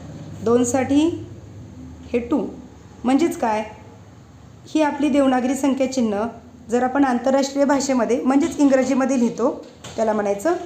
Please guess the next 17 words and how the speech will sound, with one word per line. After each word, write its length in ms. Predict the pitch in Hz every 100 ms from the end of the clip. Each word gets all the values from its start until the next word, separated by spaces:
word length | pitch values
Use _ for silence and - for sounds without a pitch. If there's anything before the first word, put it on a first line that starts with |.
| - -
आंतरराष्ट्रीय 600 | 254 233 208 190 - 185
संख्याचिन्ह. 680 | 202 185 180 170 175 170 170 - - - - - - -
तीन 440 | 285 240 247 254 - - - -
हे 120 | 240 233
आपण 260 | 226 269
आंतरराष्ट्रीय 520 | 262 240 220 220 -
संख्याचिन्हामध्ये 720 | 233 226 180 180 185 190 233
असं 220 | 320 - 185
लिहितो, 340 | 170 170 170 - - - - -
हे 80 | 226
चार 360 | 220 254 247 277 285 - - - - - - - -
असं 220 | 247 185
लिहितो, 280 | 170 165 - - - - - - - - - - _ _ - _ - -
पाच, 400 | 214 185 185 175 - - - - - - - - - - -
सहा, 400 | - 214 165 170 170 170 - - - - - - -
सात, 520 | - 226 196 180 170 170 - - - - - - - - - -
आठ, 420 | 196 180 175 170